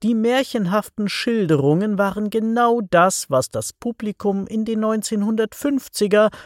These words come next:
und neunzehnhundertsechziger Jahren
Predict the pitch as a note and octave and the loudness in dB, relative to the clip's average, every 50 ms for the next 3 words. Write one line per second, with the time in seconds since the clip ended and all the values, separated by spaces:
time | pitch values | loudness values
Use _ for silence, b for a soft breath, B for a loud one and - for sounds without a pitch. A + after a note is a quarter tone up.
0 | B B B A#3+ A3+ A3 - A3 A3 A3 A3 - - A3+ G#3+ G3 G#3 A3+ A3 A3 | B B B 0 0 0 0 0 0 0 0 0 0 0 0 0 0 0 0 0
1 | G#3 - - E3 D#3+ - - - - - F#3+ D#3+ F3 E3+ D#3 B2+ A#2+ A#2+ C3+ C#3 | -2 0 2 2 2 2 0 -8 -8 -6 -2 0 2 2 2 2 2 2 2 2
2 | C#3 C#3 D#3+ D#3 D3 B2 | 2 2 0 0 0 -2